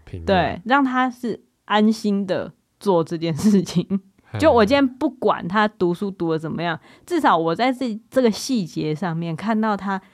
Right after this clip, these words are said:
Speaker 2: 可以对一个细节注重成这种程度。
Speaker 1: 对。
Speaker 2: 嘿，我就会觉得小时候被耽误了。
Speaker 1: <laughs> 你这样控诉，
Speaker 2: 我不是
Speaker 1: 控诉自己原生家庭。
Speaker 2: <laughs> 我不是控诉自己的家庭，就是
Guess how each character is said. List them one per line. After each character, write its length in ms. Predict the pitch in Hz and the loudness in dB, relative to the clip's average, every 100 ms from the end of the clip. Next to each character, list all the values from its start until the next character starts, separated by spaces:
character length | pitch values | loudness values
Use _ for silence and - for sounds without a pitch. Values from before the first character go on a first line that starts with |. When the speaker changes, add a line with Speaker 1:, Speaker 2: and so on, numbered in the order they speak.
| _ - | _ -6
Speaker 2:
可 140 | 214 | -4
以 40 | 190 | -2
对 340 | 214 185 170 - - | 0 0 0 -8 -8
一 100 | 196 | -2
个 100 | 180 | -2
细 300 | - 214 170 | -2 -6 -6
节 280 | - 127 - | -8 -10 -8
注 220 | - 185 | -6 -6
重 240 | 165 170 147 | -4 -4 -4
成 260 | 151 - - | -8 -10 -4
这 80 | |
种 160 | 180 143 | -4 -4
程 280 | - 135 135 | -8 -12 -10
度。 300 | 160 143 156 _ _ | -10 -12 -14 _ _
Speaker 1:
对。 300 | 90 82 85 _ _ | -10 -8 -10 _ _
Speaker 2:
嘿， 240 | 170 - _ _ | -14 -14 _ _
我 80 | 185 | -2
就 100 | 240 | 0
会 60 | 240 | 0
觉 200 | 185 160 | 0 -2
得 160 | 147 - _ _ _ _ _ | -4 -10 _ _ _ _ _
小 220 | - 165 156 | -8 -4 -2
时 80 | |
候 80 | 185 | -2
被 160 | 190 202 | -2 -4
耽 320 | - 156 165 | -2 -2 -2
误 300 | - 160 - | -6 -8 -8
了。 140 | - 190 _ - | -10 -12 _ -10
Speaker 1:
<laughs> 1300 | - 381 202 - - - - 403 - - - - - | -6 -2 -4 -4 -8 -2 0 0 0 -2 -2 -20 -2
你 160 | 151 165 | 2 4
这 80 | |
样 180 | 214 180 - | 6 4 2
控 280 | - 202 175 | 4 4 2
诉， 420 | - 196 180 - - _ _ 156 - - 269 302 311 - - | 4 6 6 2 -16 _ _ -18 -18 -16 -12 -10 -10 -14 0
Speaker 2:
我 140 | 277 269 | 4 6
不 80 | |
是 60 | - | 6
Speaker 1:
控 100 | 180 | 6
诉 240 | - 202 | 4 2
自 140 | 175 185 | 2 2
己 160 | 143 131 | 2 4
原 200 | 127 131 | 4 4
生 180 | 143 135 135 | 2 2 4
家 220 | 120 120 | 4 4
庭。 140 | 123 | 4
Speaker 2:
<laughs> 20 | 269 | 4
我 80 | |
不 80 | 302 | 6
是 80 | 427 | 4
控 280 | - 392 349 | 6 6 6
诉 160 | 349 311 | 2 0
自 100 | 311 | 2
己 80 | |
的 100 | 220 | 2
家 280 | 180 208 202 | 2 2 2
庭， 220 | 208 160 147 _ - - | 0 -4 -8 _ -20 -6
就 120 | 359 | 0
是 140 | 415 | 2